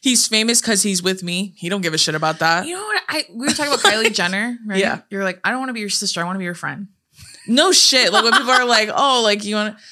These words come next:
Speaker 1: like, oh, you wanna be, uh, what was it? We, what were we talking about? Like, oh, like, you could be her boyfriend or something." I forget what we were
Speaker 2: It
Speaker 1: talking
Speaker 2: was
Speaker 1: about.
Speaker 2: some question we got on here. Yeah.
Speaker 1: Yeah, I was like, "No, dude,
Speaker 2: Would
Speaker 1: I'm
Speaker 2: you
Speaker 1: trying
Speaker 2: rather
Speaker 1: to"
Speaker 2: be her sister, her friend, or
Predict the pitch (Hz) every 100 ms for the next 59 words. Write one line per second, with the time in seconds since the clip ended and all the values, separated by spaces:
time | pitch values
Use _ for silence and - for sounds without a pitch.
0 | - - 220 208 - 175 208 202 208 208
1 | 196 202 196 180 160 147 147 - _ _
2 | _ - - - 202 214 254 294 277 262
3 | 208 202 185 208 233 247 214 202 185 160
4 | 147 - 175 - 226 214 196 180 _ 185
5 | 180 175 - _ - 190 185 196 196 190
6 | 175 170 160 156 147 - - 202 220 220
7 | 202 202 190 185 202 196 - 240 294 262
8 | 214 208 226 294 370 311 277 262 - 214
9 | 202 180 170 156 180 147 165 190 156 165
10 | _ _ _ 247 254 220 208 214 202 220
11 | 233 226 214 202 226 208 214 214 214 196
12 | 190 185 190 190 180 170 - 220 220 226
13 | 214 196 196 175 175